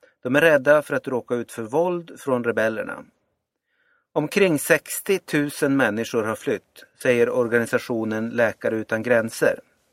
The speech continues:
F N säger att flyktingarna behöver mycket hjälp. Redan fulla flyktingläger fylls nu på med nya flyktingar. De behöver mat, rent vatten och sjukvård.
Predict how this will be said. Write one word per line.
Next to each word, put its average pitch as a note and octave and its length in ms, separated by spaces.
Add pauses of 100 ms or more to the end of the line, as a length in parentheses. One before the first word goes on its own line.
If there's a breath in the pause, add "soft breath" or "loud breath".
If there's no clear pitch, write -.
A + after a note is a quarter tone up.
(560 soft breath)
F E3+ 280
N A#2 260
säger A#2 280
att A#2+ 140
flyktingarna C#3 560
behöver A#2+ 280
mycket C3 240
hjälp. C3 380 (580 soft breath)
Redan E3 380
fulla D3 420
flyktingläger C3+ 920
fylls D3+ 340
nu F3+ 100
på A#2 360
med C3 160
nya D#3+ 300
flyktingar. G2 640 (420 soft breath)
De C3 180
behöver B2+ 240
mat, D#3+ 580
rent D3 360
vatten A#2+ 480
och A#2+ 120
sjukvård. C3 640